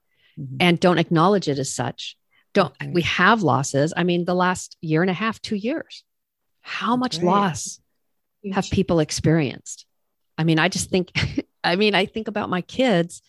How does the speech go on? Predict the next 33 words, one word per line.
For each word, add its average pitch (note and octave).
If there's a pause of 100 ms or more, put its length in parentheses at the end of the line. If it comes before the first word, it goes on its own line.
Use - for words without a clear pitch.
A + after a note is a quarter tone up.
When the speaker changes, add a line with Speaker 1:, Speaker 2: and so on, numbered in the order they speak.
(120)
Speaker 2:
Kara, F#3+
you F#3+
don't F3+
know D#3+
this, E3
but D#3+
I D#3+
have D#3+ (600)
eight-year-old F#3+
twins, D#3 (240)
a D#3+
boy D3
and D3
a -
girl, C#3 (560)
and F3
a E3
ten-year-old. - (680)
And F3
my D#3+
ten-year-old F#3+
was F#3
in F3+
third D#3+
grade. C#3+ (120)
My G3+
twins A#3
are -
now D3+
in C#3+
third -
grade, - (480)
right? E3